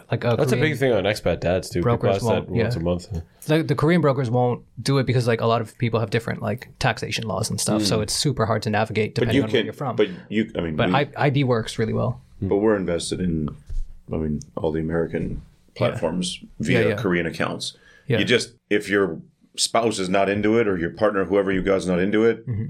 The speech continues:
Speaker 3: you can't be asking them every five minutes,
Speaker 1: Right, to,
Speaker 3: "Hey,
Speaker 1: yeah,
Speaker 3: hey,
Speaker 1: yeah.
Speaker 3: how do I, how do I?" So just get an I B account and do
Speaker 1: Yeah.
Speaker 3: it on there.
Speaker 1: Yeah, I B
Speaker 3: But
Speaker 1: does it well.
Speaker 3: you can't, I mean, it's, it's efficient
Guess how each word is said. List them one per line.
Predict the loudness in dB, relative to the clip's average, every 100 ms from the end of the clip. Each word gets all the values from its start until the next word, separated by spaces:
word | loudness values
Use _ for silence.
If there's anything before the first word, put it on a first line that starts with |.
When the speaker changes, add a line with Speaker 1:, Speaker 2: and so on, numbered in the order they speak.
| -10
Speaker 3:
you | -6 -4
can't | -2 -2
be | 0
asking | 0 0 -2
them | -2 0
every | 0 -4
five | -6 -2 0 0
minutes, | 0 2
Speaker 1:
Right, | 2 4
to, |
Speaker 3:
"Hey, | 2 2 -2
Speaker 1:
yeah, | 0 2
Speaker 3:
hey, | 2 0
Speaker 1:
yeah. |
Speaker 3:
how | 0 0
do | 2
I, | 2
how | 2 2
do |
I?" | 0 -4 -20 _
So | -2 -2
just | 0 -4 -4 -12 _ _
get | -2 0
an | 0
I | -2
B | 0
account | -2 0 -2 -2
and | 0
do | 0
Speaker 1:
Yeah. | 0
Speaker 3:
it |
on | -2
there. | -4 -4 -6
Speaker 1:
Yeah, | -2 2
I | 2
B |
Speaker 3:
But | 2
Speaker 1:
does | 2
it | 0
well. | 0 -2 -6 _ _ _ -2
Speaker 3:
you | -2 0
can't, | 0 2 2
I |
mean, | 0 0
it's, | -4 -8 -10 -10
it's | -6
efficient | -6 -2 -2 -2 -6 -10